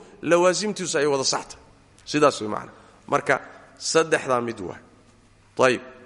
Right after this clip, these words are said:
Wa idaa aradta, haddaad doonayso, buu ku yidhi, an taclama, inaad ogaato. Kolba dhinac buu kaga imaano,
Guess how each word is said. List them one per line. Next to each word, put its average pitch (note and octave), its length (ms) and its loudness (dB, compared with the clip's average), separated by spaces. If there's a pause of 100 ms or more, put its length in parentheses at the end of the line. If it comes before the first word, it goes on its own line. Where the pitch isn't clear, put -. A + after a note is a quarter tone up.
(1700)
Wa F3 140 8
idaa A3+ 280 6
aradta, A3+ 340 2
haddaad G3 340 0
doonayso, F#3 440 0
buu C3+ 80 -6
ku A2 140 -10
yidhi, F2 160 -14 (1120)
an E3 180 4
taclama, D3+ 440 0
inaad A#2+ 320 -6
ogaato. F2 360 -10 (1160)
Kolba D3+ 340 0
dhinac E3 280 0
buu C#3 80 -4
kaga D3 220 -4
imaano, D3+ 420 0